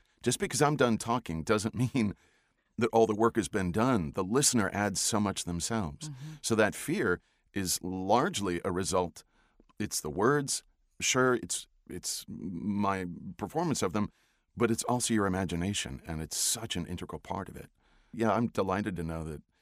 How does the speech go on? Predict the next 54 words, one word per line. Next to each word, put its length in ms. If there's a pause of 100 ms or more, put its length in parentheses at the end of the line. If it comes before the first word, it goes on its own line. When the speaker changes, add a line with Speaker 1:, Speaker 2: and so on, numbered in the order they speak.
(220)
Speaker 1:
people 320
are 100
still 280
being 200
affected 360
by 140
work 280
I 60
did 280 (160)
ten 200
years 280
ago. 260
It's, 260 (220)
it's 100
kind 140
of 60
marvelous. 460 (600)
Speaker 2:
Do 80
you 180
try 340
to 100
talk 260
to 80
the 140
author 320
if 100
the 140
author 260
is 160
living 300
before 300
you 120
begin 260
to 140
narrate? 500 (760)
Speaker 1:
I 80
try 340
to. 180
It's 160
not 200
always 460
possible. 500 (240)
I 80
think 160
it's 100
always 220
better 340
when 160
you 60
can 140
talk 240
to 100
the 140
author. 400